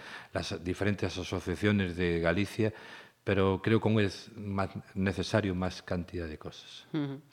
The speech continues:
Speaker 2: Eh, volviendo al tema del premio, Ernesto, si te parece, hablamos, eh, por una parte, eso, de, de, de poner en valor el pequeño comercio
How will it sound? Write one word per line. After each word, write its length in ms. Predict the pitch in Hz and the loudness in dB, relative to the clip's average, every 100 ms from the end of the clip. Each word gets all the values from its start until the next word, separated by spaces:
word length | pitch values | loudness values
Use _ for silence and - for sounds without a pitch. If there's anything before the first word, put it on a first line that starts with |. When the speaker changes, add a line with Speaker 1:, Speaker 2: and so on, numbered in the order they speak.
| - - - - - - _ - | -12 -12 -16 -16 -20 -20 _ 4
Speaker 2:
Eh, 720 | 185 175 175 170 165 165 165 | 6 8 8 6 4 4 4
volviendo 360 | 175 175 220 247 | 4 4 4 4
al 100 | 214 | 2
tema 260 | 208 170 | 2 2
del 260 | 156 143 135 | 2 0 -2
premio, 420 | - 147 151 143 | 0 2 2 2
Ernesto, 400 | 139 151 156 156 | 0 0 0 -2
si 140 | 147 147 | -4 -4
te 80 | |
parece, 300 | 151 180 190 | 0 0 4
hablamos, 640 | 202 185 202 202 202 196 - | 4 6 6 6 4 0 -6
eh, 600 | 165 165 151 147 147 143 143 | -2 0 0 -2 -2 -2 2
por 140 | 175 170 | 6 8
una 320 | 185 185 180 | 10 8 8
parte, 480 | 180 180 - 156 - | 4 4 -2 -4 -4
eso, 320 | 139 - 123 | -8 -6 -6
de, 200 | 120 127 | -4 -4
de, 180 | 123 123 | -4 -6
de 220 | 127 127 | -4 -6
poner 500 | - - 160 165 175 | -4 2 4 4 4
en 160 | 175 160 | 4 2
valor 300 | 147 147 151 | 2 0 0
el 340 | 147 143 139 | 0 0 -2
pequeño 320 | - 151 147 139 | -4 0 2 4
comercio 920 | 151 156 156 160 170 165 - 180 | 4 6 4 2 0 0 0 -4